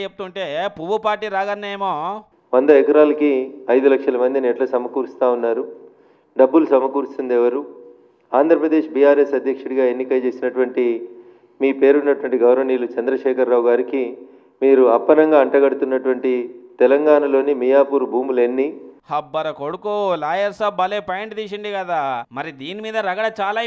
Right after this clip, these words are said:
Speaker 1: మీటింగ్ అయిపోయినాక ఎటు దిక్కు పోతుందో తెలియదు కానీ సభా సంబరాలు అయితే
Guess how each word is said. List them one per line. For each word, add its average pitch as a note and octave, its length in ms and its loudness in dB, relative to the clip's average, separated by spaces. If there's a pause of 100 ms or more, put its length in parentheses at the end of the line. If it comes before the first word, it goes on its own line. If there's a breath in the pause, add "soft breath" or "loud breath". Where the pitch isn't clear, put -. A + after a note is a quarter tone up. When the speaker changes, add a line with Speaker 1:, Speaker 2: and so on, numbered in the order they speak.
Speaker 1:
మీటింగ్ A3 360 -10
అయిపోయినాక A3 460 -10
ఎటు F3+ 140 -16
దిక్కు A3 220 -14
పోతుందో A3 360 -6
తెలియదు F#3+ 380 -8
కానీ E3 240 -10 (260)
సభా D#3 240 -2 (100)
సంబరాలు F#3+ 440 -4
అయితే F#3+ 160 -8